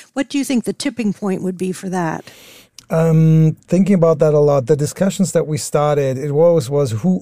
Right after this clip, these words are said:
Speaker 2: who is in charge, if you know what I mean. It's, it's about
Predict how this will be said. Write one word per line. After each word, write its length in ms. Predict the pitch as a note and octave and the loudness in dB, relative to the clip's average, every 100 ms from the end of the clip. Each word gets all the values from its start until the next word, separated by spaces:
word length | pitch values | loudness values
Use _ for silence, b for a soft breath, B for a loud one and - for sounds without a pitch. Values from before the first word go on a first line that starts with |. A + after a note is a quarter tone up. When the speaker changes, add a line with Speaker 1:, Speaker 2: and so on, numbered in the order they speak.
| - | -2
Speaker 2:
who 220 | F#3 G3 | -2 0
is 260 | - E3+ C3+ | 0 -2 -2
in 220 | E3 C#3 | -4 -4
charge, 680 | - D#3 B2+ G#2 - - - | -2 -2 -2 -4 -8 -16 -16
if 100 | - | -6
you 80 | C3+ | -2
know 100 | C3+ | 0
what 140 | C3 | 0
I 80 | B2+ | 0
mean. 260 | B2 A#2 A2 | -2 -4 -4
It's, 300 | C#3+ A#2 - | -6 -8 -8
it's 180 | F#3 C3+ | -6 -4
about 420 | C#3 C#3+ C#3+ - | -2 0 0 -2